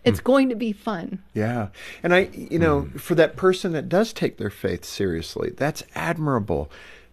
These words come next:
Speaker 2: But you do have to have life in that. And I think of the Lord, you know,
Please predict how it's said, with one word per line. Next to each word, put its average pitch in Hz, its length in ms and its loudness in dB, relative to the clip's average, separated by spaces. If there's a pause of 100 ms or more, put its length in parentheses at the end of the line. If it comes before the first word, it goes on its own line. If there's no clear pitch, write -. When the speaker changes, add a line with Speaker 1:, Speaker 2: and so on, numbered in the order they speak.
Speaker 2:
But 143 160 2
you 139 120 4
do 143 160 4
have 156 220 0
to 139 80 -6
have 127 320 -4
life 135 600 0
in 95 180 -2
that. 73 340 -4
And 113 120 0
I 151 100 4
think - 240 0
of 165 80 0
the 131 100 0
Lord, 123 380 2
you 120 60 -4
know, 117 300 -2